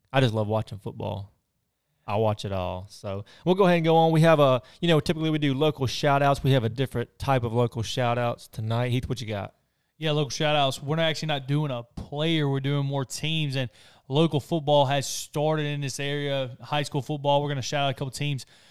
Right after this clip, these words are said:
Speaker 2: First team I wanna shout out is Saraland. They've had a couple really impressive wins. And the more, actually, my father-in-law told me about these kids. The more I look at 'em, they got three sophomores, a quarterback, running back, and receiver.
Speaker 1: They're young.
Speaker 2: Very young.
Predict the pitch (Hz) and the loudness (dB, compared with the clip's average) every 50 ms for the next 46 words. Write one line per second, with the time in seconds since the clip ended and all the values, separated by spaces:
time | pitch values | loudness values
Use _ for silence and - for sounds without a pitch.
0 | _ _ _ - 151 123 - 160 156 147 139 131 - 143 143 139 127 127 120 - | _ _ _ -4 -4 -2 -2 -2 -2 0 -2 0 0 0 0 0 -2 -2 -4 -4
1 | - - - - 143 143 151 151 143 135 131 127 127 127 123 127 127 127 127 131 | -6 -6 -4 -2 -2 0 2 2 0 0 0 -2 -2 -4 -4 -4 -6 -6 -6 -4
2 | 135 131 131 - - 131 123 123 123 123 131 139 135 139 127 117 - 147 139 135 | -4 -4 -4 -6 -8 -8 -8 -6 -6 -4 -2 -2 -2 -2 -4 -4 -4 -2 -2 -2
3 | 120 - 143 127 123 131 135 139 139 139 135 127 - - _ _ - - _ _ | -2 -2 -6 -6 -6 -4 -4 -4 -2 -4 -4 -6 -8 -12 _ _ -20 -20 _ _
4 | - 127 127 123 127 139 147 151 151 147 135 123 135 - 151 143 120 - - 139 | -8 -8 -6 -4 -4 -2 -2 0 0 0 -2 -2 -4 -6 -4 -6 -6 -4 -2 0
5 | 139 147 139 135 131 127 123 - 143 143 143 135 131 123 120 - 127 120 - - | 0 0 0 0 0 -2 0 -2 -2 -2 -2 -2 -4 -4 -4 -6 -8 -8 -8 -8
6 | - 139 139 135 120 - - _ _ _ _ _ _ - 127 131 143 160 160 151 | -6 -4 -4 -4 -6 -10 -14 _ _ _ _ _ _ -8 -4 0 2 4 6 6
7 | 139 139 147 156 147 - 151 143 135 131 131 131 131 139 135 143 123 120 - - | 6 4 4 2 0 0 -2 -2 -2 -2 -4 -4 -4 -4 -2 -4 -6 -6 -6 -4
8 | 147 151 151 147 - - 151 139 135 131 - - 131 131 127 127 117 120 - - | -4 -2 -2 -2 -2 -2 -2 -2 -2 -2 -4 -6 -8 -8 -6 -6 -8 -10 -8 -4
9 | - 147 139 135 131 135 131 123 123 127 135 139 135 131 127 123 123 123 117 123 | -2 -2 -2 0 -2 -2 -2 -4 -4 -4 -4 -4 -4 -4 -4 -6 -6 -6 -8 -8
10 | 120 120 117 - - - 143 139 135 123 123 120 117 - _ _ 131 117 101 98 | -10 -10 -10 -10 -6 -4 -2 -2 -2 -2 -4 -8 -10 -12 _ _ 0 0 2 2
11 | 117 117 107 104 - _ _ _ _ 117 123 131 143 156 160 151 143 139 135 131 | 2 2 0 -2 -6 _ _ _ _ -8 -4 -2 -2 0 0 0 0 0 0 0
12 | 131 127 123 120 110 | 0 -2 -2 -4 -8